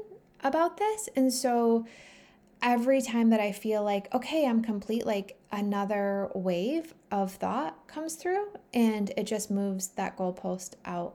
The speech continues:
a little bit more. And so it is not to overcomplicate this.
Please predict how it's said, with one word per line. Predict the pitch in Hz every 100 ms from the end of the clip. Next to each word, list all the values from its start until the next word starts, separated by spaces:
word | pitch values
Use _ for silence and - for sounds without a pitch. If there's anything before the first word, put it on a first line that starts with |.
| -
a | 185
little | 180 180
bit | 170
more. | 175 214 202 - - - -
And | 214 208
so | 220 202 196 190 - -
it | 220
is | 226 220
not | 233 262 262
to | -
overcomplicate | - 190 185 180 180 185 175 180
this. | 180 202